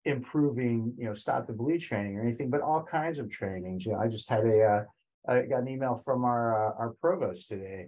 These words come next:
reaching out to say that, that a colleague in, in, on this campus has been doing s-, research and, and is very interested in, in emergency communications and seeing, you know,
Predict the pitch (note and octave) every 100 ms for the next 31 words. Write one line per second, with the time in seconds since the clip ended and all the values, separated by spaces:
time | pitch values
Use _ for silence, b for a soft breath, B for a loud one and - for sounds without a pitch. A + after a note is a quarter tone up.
0 | b b _ _ - C#3+ C3 B2+ B2 -
1 | B2 B2 A#2 - A#2 A#2+ A#2 A2+ A2+ -
2 | A2+ A2+ A2+ A#2+ A2+ G#2+ B2+ A#2+ A#2 A2+
3 | A2+ A2 A2 B2 A#2+ B2 A#2+ A2+ A2+ B2
4 | A#2 A2+ A2 - - _ _ - B2 G#2+
5 | B2+ A#2+ A2+ G#2+ B _ _ _ _ _
6 | E3+ - C#3 B2+ A#2 - - D#3+ C3+ C#3
7 | C#3+ - C3+ B2 - A#2+ B2 A#2+ A2+ G#2+
8 | B2 A#2+ B2 A#2 A#2+ - A#2+ A2+ A2+ A2+
9 | B2+ A#2 A#2 C3 C3 C3+ - B2+ - C3+
10 | B2+ B2 D3+ F3 - F2+ F#2 F#2 G#2 G2+
11 | - A#2+ A2+ A2 A2+ G2+ G2